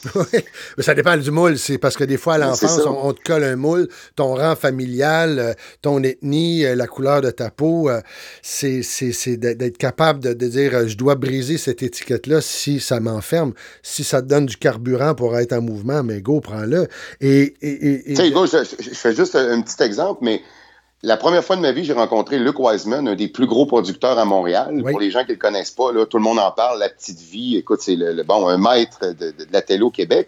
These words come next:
Speaker 1: Oui.
Speaker 2: Luc, il dit, « C'est quoi tu veux faire dans la vie ? » Ben, j'ai dit, « J'aimerais ça faire de la télé, Luc,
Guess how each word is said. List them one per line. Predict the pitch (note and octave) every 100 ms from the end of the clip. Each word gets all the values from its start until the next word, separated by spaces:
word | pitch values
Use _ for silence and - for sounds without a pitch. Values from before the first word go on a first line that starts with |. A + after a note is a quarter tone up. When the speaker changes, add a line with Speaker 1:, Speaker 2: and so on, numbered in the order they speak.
| _ B2+
Speaker 1:
Oui. | C#3 - _ -
Speaker 2:
Luc, | B2+ -
il | B2+
dit, « | G2+ G2+
C'est | - G#2
quoi | F#3
tu | - A#2+
veux | G2
faire | C#3 D#3
dans | G#2+ F2
la |
vie ? » | D#2 B2+
Ben, | G#2 B2
j'ai | F#2
dit, « | -
J'aimerais | A2 A2 A2
ça | C4+
faire | - C3
de | A2+
la | F#2+
télé, | G2+ F#2 E4+
Luc, | A#2+ -